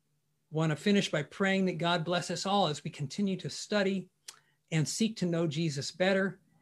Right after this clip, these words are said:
and to trust him more fully until we have completely yielded our lives into his hands, um,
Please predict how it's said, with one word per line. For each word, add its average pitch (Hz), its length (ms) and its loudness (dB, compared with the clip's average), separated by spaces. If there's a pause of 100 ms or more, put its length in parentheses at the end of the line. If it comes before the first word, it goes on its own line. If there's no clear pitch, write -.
(180)
and 160 140 2
to 147 100 -2
trust 233 420 4
him 208 140 2
more 165 240 0
fully 196 560 2 (300)
until 202 420 4
we 214 220 6
have 180 200 0
completely 160 840 0 (200)
yielded 202 360 4
our 190 100 4
lives 180 380 2
into 170 120 0
his 170 280 -4
hands, 143 500 -6 (460)
um, 143 440 -4